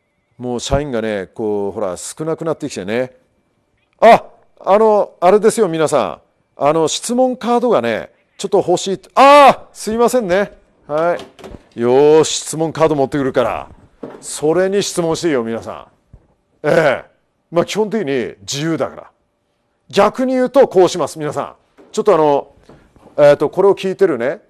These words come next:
通信でこのガイダンスを聞いてる人にも言うけど、ね。逆に言うと、これまでね、か-、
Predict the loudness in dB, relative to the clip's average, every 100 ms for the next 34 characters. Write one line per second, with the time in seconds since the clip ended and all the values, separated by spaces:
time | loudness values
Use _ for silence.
0 | _ _ -4 -2 -2 -4 -4 -2 -2 -2
1 | -4 -6 -4 0 0 0 -4 -8 -8 -6
2 | -6 -6 -6 -6 -4 -4 -4 -6 -10 -16
3 | _ _ _ _ -2 0 0 _ _ _
4 | -12 0 2 2 -2 -2 0 2 6 6
5 | 6 -2 -2 2 4 4 6 4 2 _
6 | -2 -2 -2 _ _ -10 -10